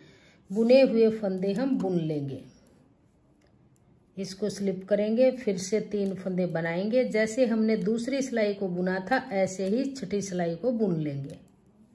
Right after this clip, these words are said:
इतना easy design है कि आप इसको जल्दी जल्दी बना के complete कर लेंगे।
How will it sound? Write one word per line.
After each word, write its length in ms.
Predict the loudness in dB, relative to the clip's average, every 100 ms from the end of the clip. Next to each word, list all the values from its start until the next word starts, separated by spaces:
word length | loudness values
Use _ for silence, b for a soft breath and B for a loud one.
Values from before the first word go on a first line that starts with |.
| _ _ _ _ _ _ _ _ _ b b b b b _
इतना 400 | -8 -2 0 0 0
easy 280 | 0 2 2
design 480 | 2 2 2 2 2
है 160 | 2
कि 220 | 2 -4 -4
आप 260 | -4 -2 -4
इसको 380 | -4 2 2 2 -2 -18 _ -4
जल्दी 360 | -2 0 0
जल्दी 280 | 0 0 0
बना 300 | -2 -2 -4
के 200 | -2 0 0
complete 540 | -2 -2 -2 -2 -2
कर 200 | -2 -2
लेंगे। 460 | -2 -6 -10 -16